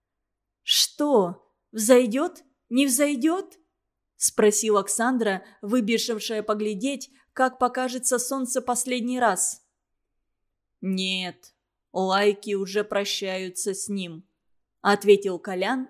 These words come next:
и крикнул на черную кисточку: «Довольно наводить тоску, замолчи!» «И тебе довольно мерзнуть!»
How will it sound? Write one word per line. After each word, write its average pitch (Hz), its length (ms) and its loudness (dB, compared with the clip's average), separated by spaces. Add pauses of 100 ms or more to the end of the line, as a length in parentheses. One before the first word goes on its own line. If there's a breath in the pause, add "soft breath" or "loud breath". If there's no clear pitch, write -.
(120)
и 214 120 -4
крикнул 262 640 -6 (180 soft breath)
на 277 180 0
черную 226 440 0
кисточку: 185 840 -6 (720)
«Довольно 214 720 6
наводить 196 540 -2
тоску, 185 640 -4 (120)
замолчи!» 208 960 -2 (1200)
«И 349 140 4
тебе 233 460 2
довольно 214 580 4
мерзнуть!» 208 760 -6